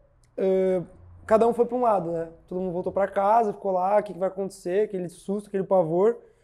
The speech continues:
E eu lembro que quando foi passando o tempo, a gente começou daí a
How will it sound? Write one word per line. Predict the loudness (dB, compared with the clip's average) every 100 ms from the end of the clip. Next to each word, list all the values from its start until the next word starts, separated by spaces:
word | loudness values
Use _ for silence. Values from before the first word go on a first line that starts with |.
| _ _ _ _ _ -6
E | 0 2
eu | 4
lembro | 4 2
que | -2
quando | 2 2
foi | 4 0
passando | 0 0 -2
o | -2
tempo, | 0 0 -2 -4 -4 -8 _ _ _ _
a | -6
gente | -6 -4
começou | 0 0 0 0
daí | 2 2 0 -2 -4 -6 -8
a | -6 -4